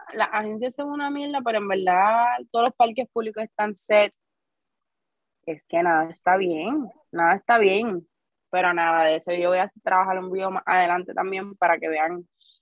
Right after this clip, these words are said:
lo que yo vi y entiendan mi frustración, porque de verdad que, o sea, sepan, nada más un la, que en el Parque Luis Muñoz Marín en San Juan, en el casco de San Juan, hay signs.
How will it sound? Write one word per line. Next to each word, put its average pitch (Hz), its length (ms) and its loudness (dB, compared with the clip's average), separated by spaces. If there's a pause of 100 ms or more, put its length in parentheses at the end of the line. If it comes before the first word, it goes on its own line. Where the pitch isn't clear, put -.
lo 180 120 2
que 180 140 4
yo 180 160 6
vi 180 200 4
y 180 140 0
entiendan 165 460 -2
mi 170 120 -4
frustración, 165 840 -6
porque 160 340 -2
de 156 220 2
verdad 147 260 0
que, 160 420 2 (720)
o 190 40 -20
sea, 185 340 6 (500)
sepan, 175 800 0
nada 175 200 -4
más 180 180 0
un 202 240 -4
la, 147 260 -2 (560)
que 208 300 0 (1120)
en 220 180 -2
el 208 140 -6
Parque 196 300 -2
Luis 247 100 -2
Muñoz 233 280 -4
Marín 220 300 2
en 208 140 -6
San 175 280 -2
Juan, 175 420 2
en 170 60 -4
el 165 140 -2
casco 165 280 -2
de 208 80 -2
San 190 200 0
Juan, 170 420 -2 (420)
hay 226 240 2
signs. 170 880 0